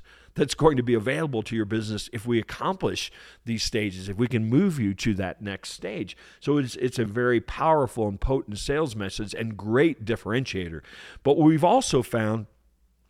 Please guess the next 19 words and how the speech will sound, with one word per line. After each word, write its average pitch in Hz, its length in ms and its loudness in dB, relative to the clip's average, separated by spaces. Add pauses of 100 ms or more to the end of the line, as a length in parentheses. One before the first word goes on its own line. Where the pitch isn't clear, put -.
(340)
is 117 220 0
that, 123 260 6 (260)
let's 139 260 2
face - 360 0
it, - 120 -8 (320)
creating 165 500 0
systems, - 560 -2
something 147 280 -2
I 131 120 2
talk - 340 -6
about, 113 300 0 (380)
<laughs> - 360 -14
probably 151 580 -2 (100)
you're 131 100 -4
tired 202 260 -2
of 147 80 0
me 107 100 0
talking 95 380 0
about, 85 320 -8